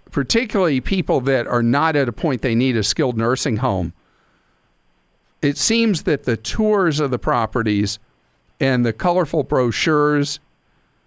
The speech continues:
seem to have more impact on where people go than whether or not a place is specifically a good place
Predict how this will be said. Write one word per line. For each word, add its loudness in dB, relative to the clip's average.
seem 0
to 0
have 2
more 2
impact 0
on -2
where 2
people -2
go 2
than 0
whether 2
or 0
not 2
a 2
place 0
is -2
specifically -2
a 0
good -2
place 0